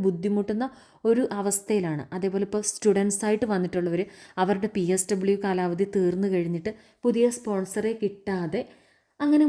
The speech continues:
ബുദ്ധിമുട്ടുന്ന അങ്ങനെ ഒരു സിറ്റുവേഷനിലൂടെയാണ് യു കെയിലെ പല മലയാളി കുടുംബങ്ങളും കടന്നുകൊണ്ട് പോകുന്നത്. അന്നേരം അങ്ങനെ ഒരു സിറ്റുവേഷനിലേക്ക്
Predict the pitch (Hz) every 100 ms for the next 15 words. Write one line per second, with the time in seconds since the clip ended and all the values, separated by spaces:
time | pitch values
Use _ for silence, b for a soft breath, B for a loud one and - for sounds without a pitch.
0 | 233 220 214 208 208 202 - 220 233 247
1 | 226 240 - - 233 - 220 226 - 233
2 | 240 226 185 220 202 190 196 214 233 220
3 | 208 247 220 185 185 196 196 175 175 170
4 | 170 170 - B B _ 262 254 240 247
5 | 233 180 165 156 143 147 - b b b
6 | b 185 220 302 B B _ 214 233 294
7 | 330 285 247 - - 202 220 220 220 196
8 | 165 156 185